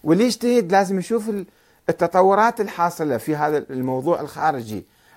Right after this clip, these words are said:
الآن إحنا عندنا معاهدة اسمها الدستور،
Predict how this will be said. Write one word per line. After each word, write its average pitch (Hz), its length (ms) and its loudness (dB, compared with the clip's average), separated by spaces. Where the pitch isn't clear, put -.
الآن 175 320 2
إحنا 175 240 -6
عندنا 185 340 -6
معاهدة 180 640 -2
اسمها 156 240 -6
الدستور، 143 540 -4